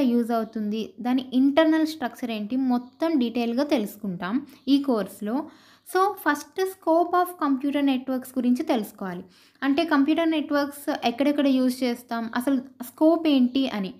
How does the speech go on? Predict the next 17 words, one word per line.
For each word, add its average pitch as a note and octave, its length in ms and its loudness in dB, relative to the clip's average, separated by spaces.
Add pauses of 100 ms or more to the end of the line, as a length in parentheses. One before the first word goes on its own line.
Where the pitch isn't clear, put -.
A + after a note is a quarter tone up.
(360)
So, F4 120 0 (320)
ఒక్కొక్క D#4+ 260 0 (160)
పాయింట్ C#4+ 340 2 (140)
ఈ D#4 140 6 (100)
వీడియోలో B3 440 2 (260)
scope D#4 380 0
of D#4 200 -2
computer B3+ 400 0
networks A#3 400 -10
గురించి A#3+ 320 0
ఉంటుంది. G3+ 480 -2 (1120)
Computer D#4 420 4
networking D4 500 0 (200)
is D4+ 100 0 (220)
everywhere. A#3 500 0 (320)
నెట్వర్క్స్ D4+ 480 0 (220)
ఏ - 20 2